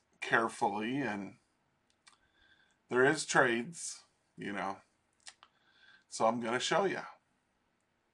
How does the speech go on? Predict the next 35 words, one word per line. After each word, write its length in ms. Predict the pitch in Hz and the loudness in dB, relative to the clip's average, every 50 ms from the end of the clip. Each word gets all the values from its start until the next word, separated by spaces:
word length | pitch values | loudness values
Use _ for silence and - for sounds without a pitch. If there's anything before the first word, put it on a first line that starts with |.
| _ - | _ -16
Even 280 | - 117 113 113 120 | -14 -10 -8 -4 -2
though 180 | 120 123 127 131 | 2 2 2 2
this 240 | 127 131 127 - 107 | 2 0 -2 -4 -2
is 60 | 113 | 0
a 100 | 120 110 | 0 0
weird 400 | 110 110 120 131 147 165 180 175 | 0 2 2 6 8 8 10 12
holiday 480 | 170 175 175 175 180 170 151 147 151 165 | 12 12 12 12 12 12 8 6 8 8
I've 220 | 151 127 120 110 | 8 6 6 2
never 460 | 117 117 120 131 143 156 165 185 170 | 0 2 6 8 8 8 10 8 8
heard 280 | 165 185 196 202 190 180 | 10 10 10 10 10 8
of 320 | 185 165 160 151 156 160 | 8 6 6 4 0 -2
before, 560 | 165 151 143 139 151 143 143 147 156 160 - - - - - - - _ - | -4 -4 0 6 8 8 10 10 8 6 2 -4 -18 -20 -20 -20 -20 _ -10
Juneteenth? 1080 | 147 165 196 240 180 190 190 190 180 170 - - - 190 202 240 277 294 - - - - - _ _ _ _ _ _ _ _ | -6 -2 2 4 4 4 4 2 0 -4 -6 -4 0 0 2 2 0 -4 -8 -14 -20 -20 -20 _ _ _ _ _ _ _ _
What 220 | - 165 170 - | -2 0 4 6
the 80 | 233 185 | 6 6
fuck 500 | - - - - - 196 190 180 - - | 6 2 0 8 12 12 12 12 10 6
is 220 | 180 156 170 180 | 2 2 2 8
that? 320 | 143 143 135 117 110 - - - - _ _ _ _ _ _ _ _ _ _ - | 12 12 12 12 12 10 4 -6 -18 _ _ _ _ _ _ _ _ _ _ -8
I 220 | - - 104 113 | -2 0 0 2
don't 140 | 113 110 104 | 0 0 -2
know. 180 | 101 95 92 - - _ _ _ _ _ _ _ _ _ _ _ _ _ _ _ | -4 -6 -8 -8 -12 _ _ _ _ _ _ _ _ _ _ _ _ _ _ _
I 120 | - 131 147 | 4 6 6
don't 80 | 160 | 8
know 80 | 160 180 | 8 8
what 160 | 196 190 185 | 8 8 6
the 80 | 143 123 | 4 2
fuck 320 | - - 135 117 - - | 6 6 6 6 6 4
that 180 | 117 110 110 104 | 2 2 2 0
is. 380 | 101 95 92 - - - - - _ _ _ _ _ _ _ _ _ _ _ _ _ - - - _ _ _ _ - | -2 -6 -6 -8 -10 -12 -12 -14 _ _ _ _ _ _ _ _ _ _ _ _ _ -20 -20 -20 _ _ _ _ -14
Something 540 | - - 147 139 139 135 135 147 131 127 117 | -2 4 6 6 6 6 4 0 0 0 -2
Freedom 1120 | - - - - - - - - - - - 147 147 147 147 156 147 165 170 170 165 151 | -6 -10 -12 -12 -12 -14 -14 -14 -12 -4 0 4 4 6 6 6 6 6 6 6 4 0
fucking 500 | - - 170 165 170 170 - 165 147 135 | 4 8 8 8 8 8 4 0 0 0
Day 340 | 131 147 151 170 180 185 180 | 2 4 6 6 8 8 8
or 120 | 180 156 | 6 4
something? 480 | 147 - 175 170 175 175 175 190 170 | 2 4 6 6 6 6 2 -2 -4